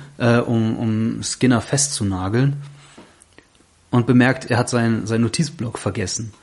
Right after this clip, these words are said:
Speaker 2: Also geht er schnell ins Auto, <laughs> will das holen, und währenddessen wird sie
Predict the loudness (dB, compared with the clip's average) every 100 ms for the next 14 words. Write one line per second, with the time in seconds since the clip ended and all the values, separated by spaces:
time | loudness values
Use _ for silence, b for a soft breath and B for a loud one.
0 | b b b b -2 2 2 2 2 2
1 | 2 2 2 2 2 2 2 2 -4 -4
2 | 6 8 8 4 2 2 4 4 2 2
3 | 0 0 2 0 0 0 2 2